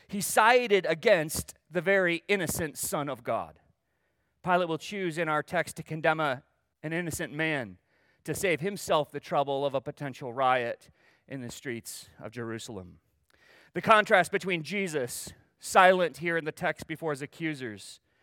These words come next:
silent before the religious leaders, and that, that contrast between him and the disgustingly violent mobs and Pontius Pilate himself is meant to jar us in this scene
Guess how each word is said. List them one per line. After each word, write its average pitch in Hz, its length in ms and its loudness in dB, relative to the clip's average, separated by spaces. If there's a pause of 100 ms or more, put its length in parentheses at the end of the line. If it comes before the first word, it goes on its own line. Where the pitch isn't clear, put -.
(260)
silent 185 600 4
before 160 320 0
the 151 80 -4
religious 147 420 0
leaders, 127 640 -6 (720)
and 160 160 2
that, 175 220 2 (600)
that 180 200 0
contrast 185 560 2
between 170 320 -4
him 180 240 -2
and 160 180 -2
the 160 60 0
disgustingly 165 720 -2
violent 165 460 2
mobs 151 520 -2
and 139 160 -8
Pontius 160 380 -8
Pilate 147 460 -2
himself 131 680 -4 (460)
is 151 120 -6
meant 170 180 -4
to 160 100 -8
jar 160 360 2
us 143 200 0
in 147 80 -10
this 135 180 -10
scene 110 480 -12